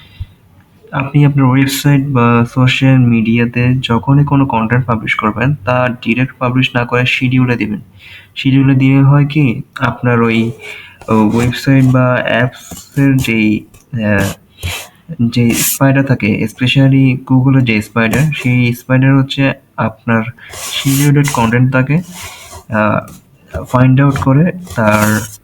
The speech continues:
আহ, কনটেন্টের এক্সাক্ট অডিয়েন্সের একটা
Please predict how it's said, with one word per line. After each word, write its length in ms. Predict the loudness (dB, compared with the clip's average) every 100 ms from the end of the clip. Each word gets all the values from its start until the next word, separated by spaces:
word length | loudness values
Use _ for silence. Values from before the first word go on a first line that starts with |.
| _ _ -6
আহ, 300 | -4 -2 -4 -6
কনটেন্টের 540 | -2 -2 2 2 2 0 -2
এক্সাক্ট 520 | -8 -8 -2 -2 -2
অডিয়েন্সের 600 | -2 0 0 -2 -2 -2 -2 -10 -20 _ -10 -6
একটা 360 | -8 -4 -2 -2